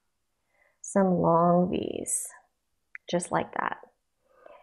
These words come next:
And then I am going to create some toes, just like this, coming out from the bottom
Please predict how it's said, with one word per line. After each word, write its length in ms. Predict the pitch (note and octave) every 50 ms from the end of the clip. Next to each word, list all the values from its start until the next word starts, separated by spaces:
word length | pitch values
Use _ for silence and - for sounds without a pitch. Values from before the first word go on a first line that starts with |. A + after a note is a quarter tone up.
| _ _ -
And 240 | F#3+ F#3 F#3 F3+
then 260 | F#3 F#3+ F#3 F#3+ F#3+ -
I 160 | - F3+ F3
am 200 | F3+ F3 F3 F3
going 240 | F3 F3 E3+ E3+ E3+
to 80 | F3 F3+
create 480 | - - E3+ D3+ C#3+ D3 C#3+ - -
some 220 | - - E3 D3+ -
toes, 640 | - - - F#3 F#3 F#3 F#3+ A3+ D4 G4+ A#4 - - - - - _ _ _ _ _ - - - - - - - _ _ _ _ _ _ _ _ _ _ _ _ _ _ _ _ _ _
just 380 | - - F3 E3+ F3 - - -
like 280 | - - - - - - -
this, 280 | B3+ E4 G#4+ A#4 - - - - - - - - - - _ _ _ _ _ _ _ _ _ _ _ _ _ _ _ _ - -
coming 340 | - A3 A3 G#3 G3 G3 -
out 340 | - F#3 F#3+ G3 G#3+ G#3+ -
from 160 | - A#3+ A#3
the 100 | G#3+ G#3
bottom 680 | G3+ G#3 F#3+ F#3 F3+ F3+ F3+ F#3 F#3+ G3+ G#3+ A#3 B3